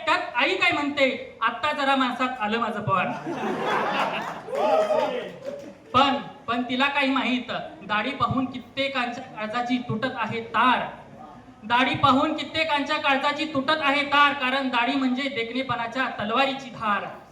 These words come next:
कारण दाढी म्हणजे देखणेपणाच्या तलवारीची धार. दाढीसाठी काय काय झेलावं,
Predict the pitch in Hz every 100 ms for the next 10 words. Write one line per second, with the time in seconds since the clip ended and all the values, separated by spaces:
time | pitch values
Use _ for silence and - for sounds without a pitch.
0 | 202 202 226 202 196 185 185 226 233 214
1 | 226 202 196 220 214 196 196 247 - 202
2 | 202 226 220 208 - 214 240 - - -
3 | - 180 185 214 226 233 254 226 190 254
4 | 254 220 208 220